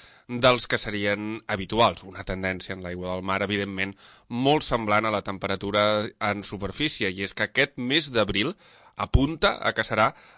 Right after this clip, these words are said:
el més càlid observat fins ara. De moment, la previsió per avui dimecres ens indica aquest cel variable. Ja ens hem llevat amb més núvols, més nuvolades, o també clarianes, ullades de sol,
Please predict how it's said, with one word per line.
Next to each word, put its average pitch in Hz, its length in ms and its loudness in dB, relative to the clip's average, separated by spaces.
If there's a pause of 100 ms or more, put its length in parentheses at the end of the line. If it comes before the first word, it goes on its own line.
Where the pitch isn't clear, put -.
(140)
el 117 240 4
més 160 320 0
càlid 123 400 0 (160)
observat 104 640 0
fins - 320 -10
ara. 95 160 -18 (840)
De 127 240 6
moment, 165 300 2 (420)
la 107 160 0
previsió 107 460 0 (100)
per 92 220 -6
avui 95 340 0
dimecres 123 480 0
ens 101 160 -10
indica 104 460 0
aquest 113 260 0
cel 123 240 0
variable. 101 560 0
Ja 113 80 0
ens 170 160 -4
hem 151 320 -4
llevat 120 380 0 (460)
amb 113 160 -2
més 135 160 2
núvols, 107 640 -2
més 107 240 -6
nuvolades, 101 840 2 (100)
o 90 80 -20
també 107 400 -4
clarianes, 104 560 -2
ullades 98 400 -4
de 95 80 -10
sol, 113 300 2